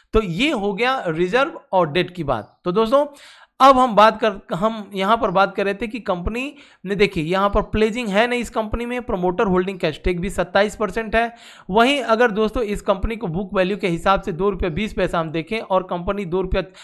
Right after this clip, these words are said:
I mean चार रुपया इकतालीस पैसे पर चल रही है, around छः रुपया हाई तक भी बना था, तो अब ये कंपनी कितनी ब-, महंगी है? ये कंपनी मात्र दो गुना ही अपने बुक वैल्यू से भागा है।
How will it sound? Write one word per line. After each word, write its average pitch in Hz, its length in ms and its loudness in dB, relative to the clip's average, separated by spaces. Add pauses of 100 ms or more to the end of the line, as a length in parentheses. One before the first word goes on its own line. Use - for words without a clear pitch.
(160)
I 202 120 4
mean 202 140 -4
चार 214 220 6
रुपया 214 180 2
इकतालीस 196 380 0
पैसे 196 240 -4
पर 180 140 -4
चल 170 180 -2
रही 175 180 0
है, 214 140 0
around 175 320 0
छः 202 160 2
रुपया 190 260 0
हाई 175 180 6
तक 208 160 -2
भी 156 160 -4
बना 143 240 -4
था, 202 160 2 (760)
तो 294 80 4
अब 277 260 2
ये 254 120 0
कंपनी 254 340 0
कितनी 262 260 -6
ब-, 190 160 0
महंगी 151 340 -4
है? 127 300 -8
ये 247 220 -4 (220)
कंपनी 226 340 -4
मात्र 233 420 0
दो 240 440 0
गुना 196 320 -2
ही 240 200 -4
अपने 190 300 -6
बुक 170 280 -6
वैल्यू 156 180 -2
से 262 160 -10
भागा 131 280 -2
है। 120 140 -10